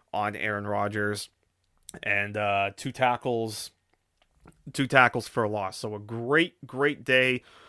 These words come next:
once again, really unsurprisingly, but another great day for Brian Burns. Derek Brown, just as good. He was right there with,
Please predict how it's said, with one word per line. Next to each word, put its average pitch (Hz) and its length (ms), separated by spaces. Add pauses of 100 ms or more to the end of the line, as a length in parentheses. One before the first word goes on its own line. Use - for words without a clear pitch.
(180)
once 135 460
again, 113 440 (760)
really 165 240
unsurprisingly, 113 720
but 104 100
another 123 280
great 110 420
day 101 320 (840)
for 117 220
Brian 107 360
Burns. 107 520 (560)
Derek 147 300
Brown, 180 480 (600)
just 117 360
as 180 120
good. 180 220
He 117 120
was 143 100
right 123 340
there 180 180
with, 175 240